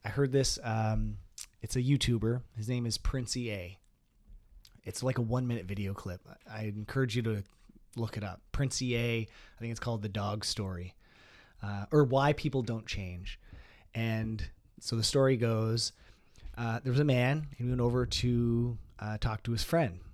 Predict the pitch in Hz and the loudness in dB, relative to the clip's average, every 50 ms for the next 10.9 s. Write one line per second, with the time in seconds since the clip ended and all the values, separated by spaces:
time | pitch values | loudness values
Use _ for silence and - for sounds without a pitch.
0 | - - - - 104 107 113 113 113 113 - - 127 135 131 117 113 104 101 107 | -20 -14 -8 -8 -6 -2 -2 0 0 0 0 0 -2 -2 0 0 0 0 0 0
1 | 120 131 135 120 113 117 110 107 113 113 113 113 110 - 117 104 101 113 120 - | 0 0 -2 -2 -4 -6 -6 -6 -4 -2 -2 -2 -2 -2 -2 -2 -2 -2 -2 0
2 | 120 113 - - - - 123 113 113 110 107 113 - - _ - _ - - 120 | -2 -2 0 0 0 0 2 2 2 0 0 -4 -8 -12 _ -20 _ -6 -2 -2
3 | 113 110 - - 123 120 117 117 117 113 110 110 101 110 107 104 160 170 190 147 | 0 0 2 2 2 2 2 2 2 2 2 0 0 -2 2 6 6 8 8 6
4 | 107 104 98 101 101 101 98 107 117 107 110 107 117 123 120 120 117 117 110 110 | 6 4 0 -4 -6 -6 -8 -8 -6 -4 -4 -2 0 2 2 2 0 0 -2 -2
5 | 101 113 120 131 135 123 113 110 107 135 143 - - 104 87 80 87 90 - - | -2 0 2 2 2 2 2 2 2 2 2 2 2 0 0 -4 -8 -12 -16 -18
6 | - - _ _ _ - - - - 107 107 107 107 110 107 107 110 - - - | -20 -20 _ _ _ -20 -20 -12 -10 -6 -4 -2 -2 0 0 0 -2 -2 0 0
7 | 180 185 131 - - - - - - - - - - - - - 131 - - - | 0 0 0 -2 -6 -12 -16 -16 -18 -20 -20 -20 -20 -20 -12 -10 -10 -10 -8 -6
8 | 131 135 - 143 135 135 127 123 117 107 101 - 104 131 127 131 123 117 113 107 | -6 -2 0 2 2 2 2 2 0 0 -2 -2 0 2 2 4 2 0 -2 0
9 | 107 131 156 147 - 120 104 90 87 90 - - - _ _ - _ - - - | 2 2 2 2 2 0 0 -2 -8 -12 -16 -20 -20 _ _ -20 _ -20 -20 -20
10 | - - - 107 107 110 110 110 113 104 113 107 107 107 104 101 - - | -20 -12 -8 -4 -2 -2 -2 -2 -2 0 0 0 0 0 0 -2 -2 -4